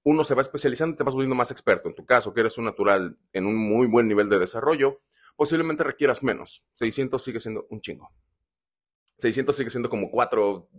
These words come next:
de cuatro a seis veces tu valor hormonal normal, ¿va? Ahora, el problema viene, es un andrógeno indiscriminado, como ya habíamos visto, tiene efectos tanto en, este, en producción de glo-, de celu-, de glóbulos rojos, este tipo de eritropoyesis, que es algo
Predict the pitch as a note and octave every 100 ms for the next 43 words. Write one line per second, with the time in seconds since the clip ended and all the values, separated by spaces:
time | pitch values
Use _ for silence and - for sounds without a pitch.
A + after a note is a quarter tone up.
0 | - - G#2 G#2 A#2+ - - B2 A2+ A2+
1 | A2 G#2 F#2 G#2 G#2 G2+ G2+ G#2+ G#2 G2
2 | A2 G#2+ _ _ _ _ _ _ _ _
3 | F#2 G#2+ - _ _ _ _ _ _ _
4 | _ _ _ _ - B2+ A2+ C#3+ C3 F3+
5 | A3+ F#3+ A2+ G2 - - C#3 G3 F#3 D#3
6 | D#3+ D#3 B2+ A#2 A2 G#2+ B2+ C#3+ C#3+ C3
7 | G2+ G#2+ A2+ A#2+ G#2+ A2 - D#2+ - A#2
8 | B2+ - A#2+ - B2+ G#2 F#2+ F2+ F2 F2
9 | E2+ - - F2 F2 G2+ F2+ - C3+ D#3
10 | C3+ G2+ G2+ F#2+ F#2+ F#2+ F2 A#2 G#2 F#2
11 | F2+ G2+ A2+ F#2 E2 C3+ - G#2 G2 -
12 | F2+ A2+ - - A2+ - G2+ G2+ F#2+ G2+
13 | - E3 C3+ - B2 - A2 - A#2 B2